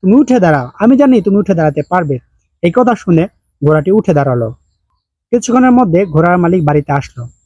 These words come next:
এবং ঘোড়ার মালিক যা দেখতে পেল তা দেখে এসে অবাক। ঘোড়াটি, ঘোড়ার মালিক যা দেখতে পেল তা হচ্ছে ঘোড়াটি মাঠের মধ্যে দৌড়াদৌড়ি করতেছিল।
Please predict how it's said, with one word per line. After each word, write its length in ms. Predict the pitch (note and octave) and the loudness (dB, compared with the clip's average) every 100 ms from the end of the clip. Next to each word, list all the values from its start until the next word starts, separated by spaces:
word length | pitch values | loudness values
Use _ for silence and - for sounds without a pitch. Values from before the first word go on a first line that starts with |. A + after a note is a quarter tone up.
| _ _ | _ _
এবং 300 | A3+ B3 G#3+ | 0 2 2
ঘোড়ার 240 | E3 F#3+ A3+ | 2 0 2
মালিক 360 | G#3+ D#3+ D#3+ _ _ _ _ _ _ | 0 0 -2 _ _ _ _ _ _
যা 220 | C#3 F3 | -2 0
দেখতে 300 | G#3+ C4 - | 0 0 0
পেল 180 | A#3 A3 | 0 0
তা 160 | G3 F3 | 0 -2
দেখে 220 | F3+ G3 | -2 0
এসে 300 | A3+ - B3 A4 _ - | -2 0 -2 -4 _ -4
অবাক। 320 | E3+ D3+ B2 | -2 0 -2
ঘোড়াটি, 500 | _ _ - G3+ F#3 - _ _ - | _ _ -4 -4 -6 -10 _ _ -2
ঘোড়ার 240 | F3+ A#3 | 0 2
মালিক 300 | A#3+ B3 A#3+ | 2 0 0
যা 140 | E3 F3 | 0 0
দেখতে 280 | F#3 - G3 | 0 -2 -2
পেল 220 | F#3+ F#3 | 0 0
তা 180 | G3+ G3+ | 0 -2
হচ্ছে 280 | G#3 - | -2 -2
ঘোড়াটি 300 | F3+ F3 F3 | 0 0 0
মাঠের 300 | F3 F#3 - | 0 0 0
মধ্যে 200 | F3 D#3+ | -2 0
দৌড়াদৌড়ি 460 | D3+ D#3 E3 E3 D#3+ | 0 2 2 2 0
করতেছিল। 500 | D3+ - D3 - A#2 | 0 -2 -6 -6 -14